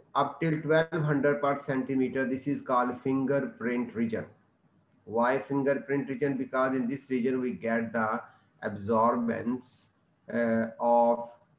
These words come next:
most of the organic carbon, carbon, carbon, hydrogen, carbon, oxygen, carbon, nitrogen, single bonds,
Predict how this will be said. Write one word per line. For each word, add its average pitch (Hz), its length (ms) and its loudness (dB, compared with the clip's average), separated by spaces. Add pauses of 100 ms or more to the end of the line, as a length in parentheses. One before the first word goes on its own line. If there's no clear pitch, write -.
most 156 640 4
of 123 280 2
the 117 340 0 (160)
organic 120 580 -2 (680)
carbon, 120 640 0
carbon, 113 540 0
carbon, 117 460 -2
hydrogen, 113 840 -2 (120)
carbon, 110 420 0
oxygen, 113 880 -4
carbon, 113 480 0
nitrogen, 117 720 -2
single 117 300 -2
bonds, 110 520 -2